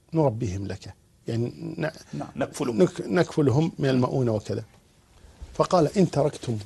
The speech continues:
Speaker 1: ع-، طالباً فخذوا من شئتم".
Speaker 2: مم.
Speaker 1: أهم شيء طالب يبقى.
Speaker 2: كبير.
Speaker 1: الكبير يبقى. فأخذ النبي علياً، وأخذ حمزة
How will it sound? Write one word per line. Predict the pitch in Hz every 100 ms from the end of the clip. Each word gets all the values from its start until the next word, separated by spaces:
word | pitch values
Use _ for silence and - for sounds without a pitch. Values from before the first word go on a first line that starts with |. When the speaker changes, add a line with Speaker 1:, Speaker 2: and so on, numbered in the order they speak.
| -
Speaker 1:
ع-، | 120 135 - -
طالباً | 151 165 139 196
فخذوا | 202 185 175
من | 151 104
شئتم". | - - - _ _ -
Speaker 2:
مم. | 120 - -
Speaker 1:
أهم | 170
شيء | 175 185
طالب | 156 156 131
يبقى. | 120 135
Speaker 2:
كبير. | 127 117 - -
Speaker 1:
الكبير | - 143 120 98 -
يبقى. | 139 - 98 - _ _ _ _ _ _
فأخذ | - 147 202 165 151 165 208 - _ _ -
النبي | 131 131 170 170 117
علياً، | 110 104 98 107 _ _ _ _ _ -
وأخذ | 143 139 120
حمزة | - 147 127